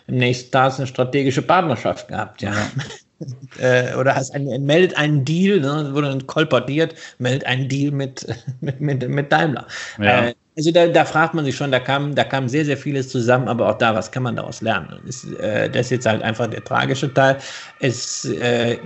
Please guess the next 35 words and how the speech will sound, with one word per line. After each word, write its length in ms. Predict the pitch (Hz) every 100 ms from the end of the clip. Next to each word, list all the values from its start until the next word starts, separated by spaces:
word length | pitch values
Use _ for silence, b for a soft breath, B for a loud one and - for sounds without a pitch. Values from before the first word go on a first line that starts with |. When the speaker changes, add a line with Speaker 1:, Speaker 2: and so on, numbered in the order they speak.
| 127
Speaker 1:
gab, 440 | 131 123 165 165
und 100 | 139
ich 140 | 131 147
habe 100 | 139
das 220 | 131 127
selber 520 | 127 131 151 151 147 -
von 280 | - 139 123
Anlegern 720 | 120 131 127 127 120 117 120 131
mitbekommen, 760 | 156 160 170 - 165 160 156
die 120 | 131
mich, 360 | 131 120 - -
äh, 880 | 127 113 113 113 113 - - 110 110
äh, 40 | - B B B -
dann 200 | 120 107
auch 200 | 107 -
kontaktiert 640 | 123 113 107 - 139 -
haben. 360 | 135 131 127 123
Also, 480 | 113 110 104 107 107 -
äh, 200 | 110 101
ich 140 | -
kenn 160 | 131 127
die 80 | 117
Fälle, 320 | - 113 110
wie 140 | 110
gesagt, 340 | 120 110 - 117
nicht 220 | 113 -
nur 180 | 107 90
aus 120 | -
der 100 | 101
Presse, 420 | - 120 127 135
ich 140 | 127
kenn 200 | - 113
sie 140 | 110 104
auch 80 | 107
so, 380 | - 120 123